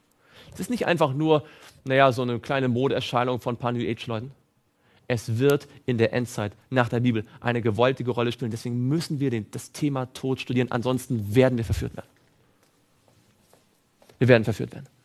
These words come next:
Das ist, was die Bibel deutlich sagt. Manchmal ist die Verführung nicht so deutlich zu erkennen. Nicht jeder rennt mit einem satanischen Outfit umher. Weiß jemand, was das hier ist?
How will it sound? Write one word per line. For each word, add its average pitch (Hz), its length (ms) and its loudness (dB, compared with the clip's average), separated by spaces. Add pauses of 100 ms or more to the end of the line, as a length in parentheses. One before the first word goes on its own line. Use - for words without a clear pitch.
(240)
Das 131 160 4
ist, 120 60 0
was 120 100 0
die 127 80 -2
Bibel 120 120 0
deutlich 113 280 0
sagt. - 280 -16 (960)
Manchmal 233 380 4
ist 220 140 0
die 208 40 2
Verführung 233 440 2
nicht 262 120 -4
so 269 120 -4
deutlich 233 340 2
zu - 140 -8
erkennen. 190 260 -2 (920)
Nicht 160 160 -2
jeder 220 280 6
rennt 208 280 2
mit 185 120 -2
einem 170 360 2 (880)
satanischen 160 580 0
Outfit 147 360 2
umher. 120 240 0
Weiß 147 120 -2
jemand, 180 200 -2
was 156 120 -2
das 180 140 -6
hier 156 100 -6
ist? - 220 -10